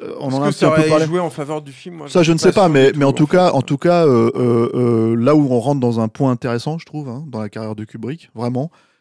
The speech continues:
Speaker 1: c'est qu'on en parlait un petit peu hors antenne, euh, mais c'est peut-être intéressant d'en parler pour nos auditeurs et tout, c'est que, euh, pour moi, euh, euh, le film suivant va peut-être être vraiment le premier film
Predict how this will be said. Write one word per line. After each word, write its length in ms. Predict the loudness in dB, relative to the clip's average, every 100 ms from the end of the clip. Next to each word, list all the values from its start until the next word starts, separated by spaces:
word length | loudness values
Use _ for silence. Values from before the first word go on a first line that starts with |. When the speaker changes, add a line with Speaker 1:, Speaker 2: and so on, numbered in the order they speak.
| _ -16
Speaker 1:
c'est 160 | -6 -6 -2
qu'on 240 | 0 0
en 120 | 0
parlait 180 | 0 -2
un 80 | -2
petit 140 | -4
peu 100 | -2
hors 140 | -2 -2
antenne, 340 | -4 -4 -2
euh, 340 | -2 -2 -4 -6
mais 80 | -8
c'est 160 | -12
peut-être 160 | -10 -8
intéressant 400 | -6 -6 -8 -6
d'en 120 | -8
parler 200 | -6 -8
pour 160 | -6 -8
nos 80 | -8
auditeurs 460 | -10 -12 -8 -6
et 60 | -6
tout, 180 | -6 -8 _ _ _ _
c'est 260 | -6 -2 0
que, 140 | 2
euh, 500 | 4 6 6 4 2 0
pour 220 | -4 -2
moi, 500 | 0 2 2 0 -2 -2
euh, 340 | 0 2 2 0
euh, 140 | 0 0
le 100 | -2
film 220 | -4 -10
suivant 480 | -8 -6 -6 -8 -12 _ _ _ _ _ _ -8
va 160 | -4 0
peut-être 340 | 0 0 -2
être 140 | -6
vraiment 400 | -6 -2 -2 0
le 140 | 0 0
premier 500 | -2 0 0 0 -4
film 460 | -6 -10 -8 -8